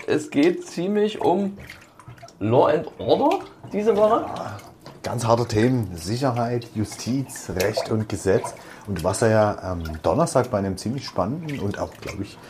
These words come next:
Speaker 2: lang erwarteten Prozess am Richterdienstgericht in Leipzig.
Speaker 1: Ja, das war so. Jens Meyer, ähm, auch als A-F-D-Richter bekannt, ähm, ehemaliger Bundestagsabgeordneter, vier Jahre,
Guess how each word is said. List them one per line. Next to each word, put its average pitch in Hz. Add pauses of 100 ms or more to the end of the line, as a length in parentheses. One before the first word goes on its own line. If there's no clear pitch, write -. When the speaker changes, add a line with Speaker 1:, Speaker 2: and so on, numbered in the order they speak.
(380)
Speaker 2:
lang 95
erwarteten 101
Prozess 104
am 98 (100)
Richterdienstgericht 110
in 78
Leipzig. - (680)
Speaker 1:
Ja, 92
das 131
war 160
so. 117
Jens 107
Meyer, 131 (180)
ähm, 90
auch -
als -
A-F-D-Richter 131
bekannt, 185
ähm, 147 (460)
ehemaliger 135
Bundestagsabgeordneter, 165
vier 147
Jahre, 156